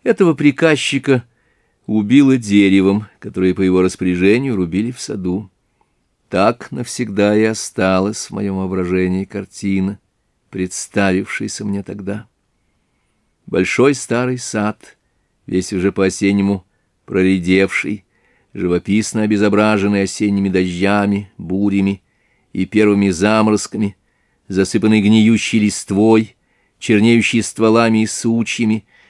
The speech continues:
и пестреющий остатками жёлтого и красного убора, свежее и яркое утро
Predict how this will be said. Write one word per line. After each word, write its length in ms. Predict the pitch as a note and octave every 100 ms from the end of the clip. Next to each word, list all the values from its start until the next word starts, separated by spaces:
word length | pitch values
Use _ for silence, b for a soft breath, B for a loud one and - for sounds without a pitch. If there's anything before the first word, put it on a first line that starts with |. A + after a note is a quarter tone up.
| b
и 100 | F#2+
пестреющий 720 | A2 - G#2+ A#2+ A2 - A2
остатками 600 | G#2 - A2+ A2+ - G#2
жёлтого 540 | F#2+ G2+ A2+ A2+ G#2+ F#2+
и 100 | F2+
красного 540 | G2+ A2 - G#2 G2
убора, 520 | F#2+ F#2 A#2 A2+ A2 _ _ _ _ _ _
свежее 600 | - - - G#3 E3+ F3+ E3+
и 40 |
яркое 420 | D#3+ C#3+ - C3
утро 380 | B2+ A2 F#2+